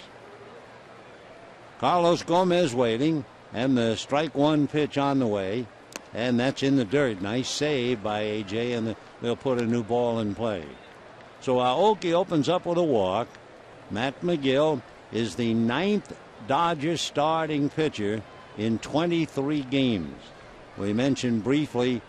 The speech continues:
you have to go back to nineteen forty-two. The Dodgers had nine starters in twenty-three games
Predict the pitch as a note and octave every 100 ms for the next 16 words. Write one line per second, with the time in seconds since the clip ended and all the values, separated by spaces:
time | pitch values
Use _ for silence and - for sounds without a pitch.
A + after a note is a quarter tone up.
0 | - - A2 C#3 C#3+ C3 B2+ C3 - A2
1 | G#2 A#2 D3 C#3 D3 C#3+ C3+ - D3+ C#3+
2 | A#2+ G2+ - E3+ B2 A#2 - - - -
3 | G#2+ A#2 B2+ A2+ A2+ B2+ A#2 G#2+ A#2+ B2
4 | B2 A2+ - C3 A#2+ A#2+ A#2+ G2+ A2+ G2+
5 | A#2+ A#2 A2 - A2+ A#2 G2 A#2 G#2+ A2+
6 | C3